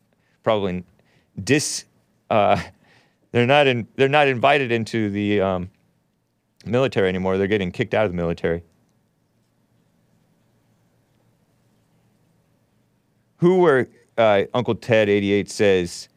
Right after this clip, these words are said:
they were hu-, they're huge Zionists. Hake, stop. What is she talking about? Referring to Cortez and Ilhan Omar?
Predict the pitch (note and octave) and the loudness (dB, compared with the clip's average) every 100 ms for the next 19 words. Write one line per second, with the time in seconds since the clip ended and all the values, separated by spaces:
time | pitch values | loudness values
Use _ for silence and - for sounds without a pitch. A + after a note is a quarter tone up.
0 | _ - B2 B2+ A#2+ F3 F3+ - C3 B2+ | _ -4 0 2 0 -2 -4 -2 0 0
1 | - _ _ _ _ _ _ _ _ _ | -2 _ _ _ _ _ _ _ _ _
2 | _ _ _ - E3 D#3 A#2+ - A2+ A#2 | _ _ _ -4 -2 -2 -6 -6 0 0
3 | G#2 F#2 - - A2+ - - - A#2+ G#2+ | 0 -4 -6 -4 -4 -4 -16 -4 0 0
4 | - - D#3+ D#3 D#3 C#3+ C3 F2+ - _ | -2 -6 -4 -2 0 0 0 -4 -4 _
5 | _ _ _ _ _ _ _ _ _ _ | _ _ _ _ _ _ _ _ _ _
6 | _ _ _ _ _ _ _ _ _ - | _ _ _ _ _ _ _ _ _ -4
7 | B2 D#3 D#3 D3+ C3+ C#3+ C3+ C3 A#2 - | -2 2 2 0 -2 0 2 0 -2 -8
8 | _ _ _ - - D#3+ E3+ F#3 G3+ G3+ | _ _ _ -8 0 0 2 2 2 0
9 | E3 B2+ A2+ - _ D#3 F3 F3 F3 F#3 | -4 -6 -12 -18 _ -2 0 0 -2 -2
10 | G#3+ | -4